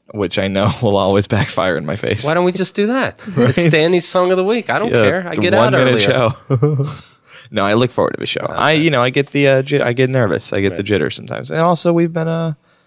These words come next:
Speaker 1: we're back in the saddle after some time off,
Speaker 2: Mm-hmm.
Speaker 1: and I'm just trying to make every word count, which is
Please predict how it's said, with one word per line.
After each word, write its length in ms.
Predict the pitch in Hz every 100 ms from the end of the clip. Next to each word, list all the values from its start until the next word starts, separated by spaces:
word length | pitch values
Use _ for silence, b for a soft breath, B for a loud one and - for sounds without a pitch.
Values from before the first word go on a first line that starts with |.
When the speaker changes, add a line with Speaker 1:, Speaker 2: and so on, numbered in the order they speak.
| _ _
Speaker 1:
we're 80 | 160
back 240 | 175 185 175
in 40 |
the 60 | 165
saddle 320 | 185 180 101
after 260 | 101 -
some 160 | 104 107
time 220 | 120 127
off, 240 | 131 104 - _
Speaker 2:
Mm-hmm. 180 | 90 110
Speaker 1:
and 80 | 107
I'm 100 | 110
just 160 | 107
trying 140 | 117 113
to 60 |
make 160 | 113 113
every 180 | 123 123
word 200 | 123 123
count, 260 | 107 - - _ -
which 240 | 101 -
is 300 | 110 -